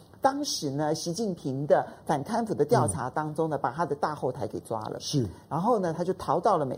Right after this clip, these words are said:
Speaker 1: 国。
Speaker 2: 嗯。
Speaker 1: 从此之后呢，就变成了反中急先锋。
Speaker 2: 是，当然，
Speaker 1: 我，
Speaker 2: 呃，
Speaker 1: 我讲句不客气的，
Speaker 2: 嗯。
Speaker 1: 就是任何那种用贪污致-，致富的人，
Speaker 2: 嗯。
Speaker 1: 我通看不起。
Speaker 2: 是。
Speaker 1: 对，所以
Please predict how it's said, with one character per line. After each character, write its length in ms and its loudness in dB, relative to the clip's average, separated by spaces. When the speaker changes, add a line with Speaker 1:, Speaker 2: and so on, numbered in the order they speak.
Speaker 1:
国。 260 0
Speaker 2:
嗯。 240 4
Speaker 1:
从 200 2
此 160 -2
之 120 2
后 200 0
呢， 100 0
就 120 4
变 200 6
成 180 -2
了 100 -2
反 240 2
中 200 0
急 220 -6
先 300 0
锋。 200 0
Speaker 2:
是， 560 0
当 120 10
然， 80 8
Speaker 1:
我， 80 6
Speaker 2:
呃， 140 10
Speaker 1:
我 120 12
讲 180 10
句 120 2
不 100 -2
客 220 4
气 240 0
的， 100 2
Speaker 2:
嗯。 40 0
Speaker 1:
就 120 2
是 280 4
任 180 8
何 200 2
那 160 4
种 200 2
用 240 4
贪 300 -2
污 220 0
致-， 280 0
致 280 6
富 200 4
的 140 6
人， 160 4
Speaker 2:
嗯。 60 4
Speaker 1:
我 40 4
通 220 0
看 180 -4
不 80 -8
起。 240 -8
Speaker 2:
是。 300 -2
Speaker 1:
对， 120 0
所 120 4
以 80 4